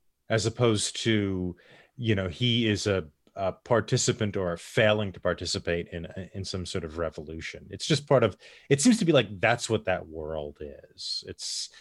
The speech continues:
it's Coca-Cola and Marx, right? They're listening to the hippest music, the most recent music, which is, of course, some kind of capitalist. <laughs> But it's put out there by some, some kind of organization with some capital in order to do that. Um, but they're also, you know,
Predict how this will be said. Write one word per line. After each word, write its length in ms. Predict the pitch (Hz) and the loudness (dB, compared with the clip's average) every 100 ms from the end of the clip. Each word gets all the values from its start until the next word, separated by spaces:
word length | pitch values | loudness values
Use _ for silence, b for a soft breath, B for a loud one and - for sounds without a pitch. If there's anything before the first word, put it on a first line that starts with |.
| b b | b b
it's 280 | - 98 - | -4 -2 -4
Coca-Cola 640 | - 143 139 110 120 101 | 2 2 2 0 2 2
and 200 | 90 95 | -2 -4
Marx, 580 | 87 87 - - - - | -2 -2 -4 -12 -10 -4
right? 240 | 85 85 92 | 0 0 2
They're 120 | 113 | 2
listening 420 | 107 123 127 110 | 4 4 4 2
to 100 | 110 | 2
the 160 | 98 95 | -2 0
hippest 540 | 127 120 104 - - | 0 2 2 0 0
music, 540 | 110 113 107 90 85 | 2 4 2 0 -4
the 80 | - | -2
most 240 | 101 92 - | -2 0 0
recent 280 | 101 98 | 0 0
music, 440 | 95 117 104 87 - B B B | -2 0 0 -2 -6 B B B
which 120 | 107 | 0
is, 140 | 104 98 | 2 2
of 140 | 101 | 2
course, 240 | - 101 | 2 2
some 120 | - 90 | 2 -4
kind 160 | 85 | -4
of 80 | 76 | -4
capitalist. 720 | - 82 - 78 73 - - - | -2 -2 -2 -8 -4 -2 -4 0
<laughs> 80 | - 175 - B B B B 113 B 208 - | 4 4 2 B B B B -6 B -6 4
But 140 | 190 | 8
it's 140 | 156 143 | 8 6
put 200 | - 139 | 6 8
out 160 | 127 | 8
there 140 | 123 110 | 6 4
by 100 | 104 | 6
some, 260 | 101 117 110 | 4 2 0
some 320 | 110 - 123 | -2 2 4
kind 160 | 113 101 | 4 0
of 80 | 90 | 2
organization 840 | 110 92 87 92 156 151 139 104 | 0 0 -2 2 6 6 4 -2
with 100 | 95 | -4
some 120 | 101 | -6
capital 460 | - 92 - 87 92 | -2 -2 -2 -6 -4
in 80 | 98 | -4
order 160 | 82 | -4
to 120 | 82 80 | -8 -4
do 160 | 196 170 | 0 4
that. 380 | 113 98 92 B B B B | 4 4 2 B B B B
Um, 420 | 104 107 95 90 98 | 4 4 4 0 4
but 160 | 151 151 | 6 8
they're 180 | 147 | 6
also, 580 | 135 131 - 127 113 107 120 | 8 6 4 4 4 2 0
you 140 | 175 | 0
know, 340 | 104 80 - | 0 -4 -12